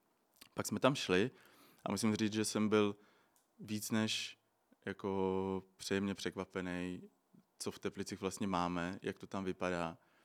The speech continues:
jak je to krásný prostor, ať už uvnitř, nebo venku. Hrozně se,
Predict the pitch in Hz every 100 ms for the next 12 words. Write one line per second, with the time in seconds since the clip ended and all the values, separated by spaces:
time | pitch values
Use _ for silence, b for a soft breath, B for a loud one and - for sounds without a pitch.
0 | b - - 101 104 101 107 - 95 -
1 | 101 98 - 113 - - 107 104 104 104
2 | - 104 104 101 101 101 104 98 - b
3 | b b b _ _ 117 110 113 -